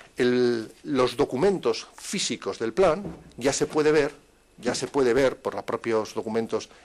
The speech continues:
comparando lo anterior con lo existente, ¿no? Que el plan no plantea ningún crecimiento turístico, obviamente, no puede ser de otra manera por imperativo legal, o sea que no tiene mayor mérito, obviamente, del tema,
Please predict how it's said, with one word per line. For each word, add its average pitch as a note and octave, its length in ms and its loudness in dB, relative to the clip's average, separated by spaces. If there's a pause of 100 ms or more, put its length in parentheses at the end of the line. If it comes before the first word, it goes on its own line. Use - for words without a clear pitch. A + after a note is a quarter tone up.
comparando G#2+ 600 0
lo G2 100 0
anterior G#2 380 0
con A2+ 120 -2
lo A2 60 2
existente, A#2+ 600 -2
¿no? D3 120 -2 (560)
Que C#3+ 300 4
el A#2 180 2
plan C#3 400 4 (360)
no B2 200 2
plantea C3+ 480 4 (460)
ningún B2+ 500 0
crecimiento A#2 480 -2
turístico, D#3 540 -2
obviamente, C3 680 -4
no - 120 0
puede B2 200 2
ser A2+ 120 -6
de G2 60 -6
otra G2 120 -4
manera A2+ 260 -2
por G#2 120 -6
imperativo F#2+ 440 -6
legal, C#3 280 4
o G2 80 -2
sea F2 140 -12
que F2 100 -16
no F2+ 80 -12
tiene F#2+ 180 -12
mayor F2+ 380 -8
mérito, F#2 520 -10
obviamente, G#2 500 -6
del B2+ 160 -6
tema, D#3+ 260 -8